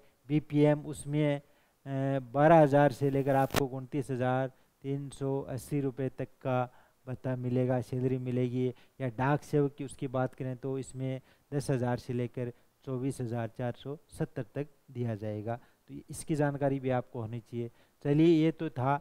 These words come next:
notification। Notification के बाद में अपन देखते हैं जो circle wise post हैं, किस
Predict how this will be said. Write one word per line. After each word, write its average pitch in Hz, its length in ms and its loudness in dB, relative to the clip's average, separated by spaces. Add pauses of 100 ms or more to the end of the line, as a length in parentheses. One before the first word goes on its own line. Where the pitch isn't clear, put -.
(200)
notification। 117 680 -6 (340)
Notification 165 680 0
के 175 60 -4
बाद 160 280 8
में 160 100 0
अपन 156 240 -2
देखते 151 300 2
हैं 156 280 -2 (420)
जो 147 200 4 (600)
circle 180 680 6
wise 156 420 8 (120)
post 147 340 2
हैं, 135 300 0 (440)
किस 190 140 6